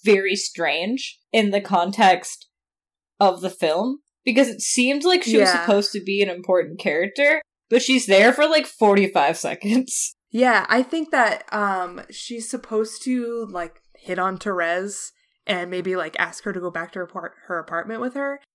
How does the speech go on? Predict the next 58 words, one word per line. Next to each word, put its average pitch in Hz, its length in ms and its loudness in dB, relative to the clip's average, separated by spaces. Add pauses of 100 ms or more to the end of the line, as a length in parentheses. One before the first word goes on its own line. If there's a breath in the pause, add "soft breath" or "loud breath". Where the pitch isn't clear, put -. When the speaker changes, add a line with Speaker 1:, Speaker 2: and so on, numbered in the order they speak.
(140)
Speaker 2:
I'm 247 160 0
not 302 180 2
totally 202 300 -2
sure. 214 480 -2
Um, 170 460 -8 (320)
Speaker 1:
I 320 100 4
mean, 381 140 2
I 415 160 4
got 381 240 6
the 392 120 4
sense 208 560 4
that 269 200 4
that 220 220 6
was 220 120 -2
what 190 160 -2
was - 140 -6
happening 277 520 -2
in 294 80 -2
that 302 200 2
scene. 311 300 -2
I 269 40 2
mean, 226 200 -2
I 226 220 2
got 214 200 4
the 220 80 -6
feeling 208 800 0
of, 190 300 2
like, 180 180 0 (100)
oh, 175 300 0
she's, 180 540 -4 (580)
she's 180 240 0
hitting 180 320 4
on 240 320 -4 (100)
Therese, 285 640 2 (200)
you 233 160 -4
know, 240 160 2
and 202 160 4
this 208 160 0
is, 208 100 -4
like, 214 140 0
another 254 380 6
Speaker 2:
Yeah, 240 80 8
Speaker 1:
opportunity 208 500 0
Speaker 2:
and 190 80 0
Speaker 1:
for 196 100 -4
another 226 380 -2
woman. 175 340 -6
So 190 100 -6
if 170 60 -6
it's 180 140 -8
just 269 260 2
about 262 180 4
your 202 80 -2
sexuality 226 920 2
and 180 180 -2
not 196 200 2
about 196 440 2
Carol, 208 460 4